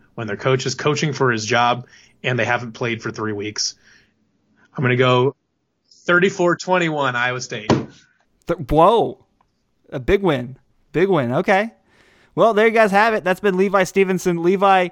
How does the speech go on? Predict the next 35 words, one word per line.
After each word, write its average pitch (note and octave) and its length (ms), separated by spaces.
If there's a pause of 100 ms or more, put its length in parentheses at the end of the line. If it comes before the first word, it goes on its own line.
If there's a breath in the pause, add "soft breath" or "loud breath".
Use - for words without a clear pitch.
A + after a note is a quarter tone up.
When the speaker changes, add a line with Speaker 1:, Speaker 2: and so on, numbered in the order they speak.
(720)
Speaker 2:
Levi, F#3+ 300
the F3 120
managing F3 460
editor E3+ 300
of C#3+ 100
Wide D#3 280
Right D#3 340 (300)
and D3+ 180
Natty C#3+ 220
Light, D3+ 380 (840)
the C#3+ 400
S D3 160
B E3 140
Nation C#3+ 500
Iowa C#3+ 320
State D3 280
blog. C#3 360 (720 soft breath)
Levi, F#3 320
where F#3 140
else F#3 160
can F#3+ 80
we E3+ 60
find D#3+ 260
you, C3+ 80
man? B2+ 320 (560)
Speaker 1:
So G3+ 720 (320)
during G3+ 320
the A3 80
game, G#3+ 400
if - 180
Texas F3 340
fans F#3 300
want E3 300
to, D#3+ 360
uh, C#3+ 300